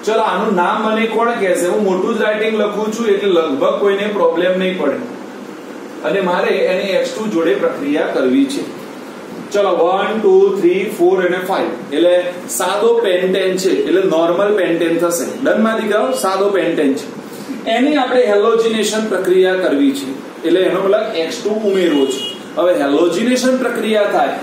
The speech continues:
ત્યારે મેં તમને કીધું કે સાદી મુક્ત મૂલક હેલોજિનેશન પ્રક્રિયા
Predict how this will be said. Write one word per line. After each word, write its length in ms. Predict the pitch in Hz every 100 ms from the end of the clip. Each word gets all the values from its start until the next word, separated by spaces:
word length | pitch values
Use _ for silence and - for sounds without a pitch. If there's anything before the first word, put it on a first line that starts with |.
| -
ત્યારે 320 | 185 - 208
મેં 280 | 170 165 220
તમને 280 | 226 214 214
કીધું 200 | 208 208
કે 60 | 208
સાદી 420 | - 165 170 214
મુક્ત 340 | 175 196 214
મૂલક 440 | 240 226 226 214 202
હેલોજિનેશન 760 | 196 202 202 202 202 208 202
પ્રક્રિયા 580 | 185 - 220 196 -